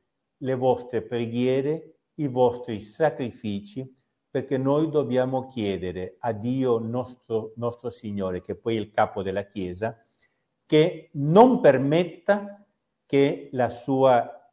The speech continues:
sacratissima sposa venga sfigurata come talune persone vogliono. Io sono sicuro che la Chiesa ne uscirà molto più sfavillante di gloria, molto più forte, molto più bella, molto più tutto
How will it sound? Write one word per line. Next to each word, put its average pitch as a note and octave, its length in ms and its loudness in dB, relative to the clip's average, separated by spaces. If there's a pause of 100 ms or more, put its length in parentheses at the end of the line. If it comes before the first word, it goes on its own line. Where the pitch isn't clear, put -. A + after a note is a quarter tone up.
sacratissima A#2+ 960 -4
sposa C3+ 760 -4 (280)
venga B2+ 500 0
sfigurata B2 1080 -2 (240)
come A#2+ 380 2
talune A2+ 460 -4
persone G#2 600 -4
vogliono. D#2+ 600 -16 (460)
Io C#3 120 2
sono C#3 320 2
sicuro D3 920 0
che B2 500 -2 (180)
la A#2 240 0
Chiesa B2+ 640 -2
ne B2 220 -2
uscirà G#2+ 640 -2
molto A#2 840 0
più A2+ 520 -6
sfavillante A2+ 1000 0
di G2 140 -6
gloria, A2+ 500 2
molto A2+ 540 -2
più G2+ 160 -10
forte, A2 480 -2
molto A2+ 400 -4
più G#2 160 -12
bella, G#2+ 360 -4
molto G#2+ 340 -6
più G#2+ 200 -12
tutto - 720 -4